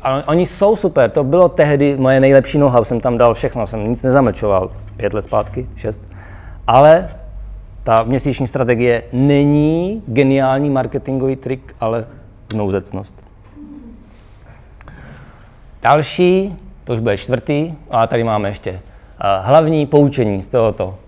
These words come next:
z tohoto přelomového okamžiku. Je neuvěřitelný, jak tohle zafungovalo a myslím si, že pokud to aspoň kdokoliv trochu vyladí, aby to know-how mělo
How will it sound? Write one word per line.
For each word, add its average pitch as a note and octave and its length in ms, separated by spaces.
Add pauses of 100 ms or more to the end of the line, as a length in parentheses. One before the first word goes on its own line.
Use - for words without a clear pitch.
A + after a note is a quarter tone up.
(260)
z - 80
tohoto A2+ 300
přelomového E3+ 540
okamžiku. A#2 500 (540)
Je B2+ 120
neuvěřitelný, D3+ 960
jak C3 200 (100)
tohle E3 300
zafungovalo B2 800
a - 20
myslím C3+ 360
si, C#3+ 120
že C#3+ 100
pokud C#3+ 320 (880)
to - 200 (100)
aspoň D3 440 (200)
kdokoliv D3+ 480
trochu E3+ 300
vyladí, A#2+ 580
aby A#2 160
to C3+ 120
know-how C3 520
mělo C3 580